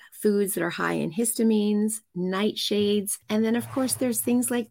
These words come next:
food dyes that are problematic for many, many people, as well as your body's ability to absorb carbohydrates well. And then there's sugar alcohols. So those are all those,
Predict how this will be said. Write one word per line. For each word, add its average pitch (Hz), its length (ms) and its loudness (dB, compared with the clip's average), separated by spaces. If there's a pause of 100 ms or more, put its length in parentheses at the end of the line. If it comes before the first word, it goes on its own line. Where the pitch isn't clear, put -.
food 240 460 2
dyes - 600 -2
that 185 280 -2
are 190 240 -2
problematic 190 800 -2
for 180 180 -2
many, 190 520 0
many 180 440 4
people, - 560 -4
as 196 220 -2
well 202 220 0
as 208 160 0
your 214 160 2
body's 202 440 0
ability 185 600 0
to 190 360 4 (480)
absorb 190 760 0 (340)
carbohydrates 208 920 0
well. 175 400 -4 (460)
And 208 180 2
then 214 220 4
there's 220 480 2
sugar - 500 0
alcohols. 202 800 -2
So 196 240 0
those 190 260 0
are 196 100 0
all 180 260 0
those, 170 460 0